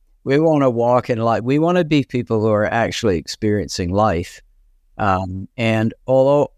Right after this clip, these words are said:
all of us, uh, you know, it's, it, I mean, we all face struggles in this life. I mean, that's, you know, none of us is floating on a cloud, you know, above the surface, just never having anything,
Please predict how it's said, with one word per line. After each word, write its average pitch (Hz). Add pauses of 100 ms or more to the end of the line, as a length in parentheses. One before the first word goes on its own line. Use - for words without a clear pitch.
(120)
all 135
of 107
us, - (500)
uh, 107 (100)
you 127
know, 92
it's, -
it, - (360)
I -
mean, 123
we 131
all 131
face 110
struggles 98
in 92
this 98
life. 98
I 104
mean, 104
that's, 107 (260)
you 117
know, 104
none 120
of 117
us 110
is 98
floating 104
on 107
a 95
cloud, 101
you 104
know, 92
above 101
the 95
surface, 104
just 104
never 95
having 95
anything, 95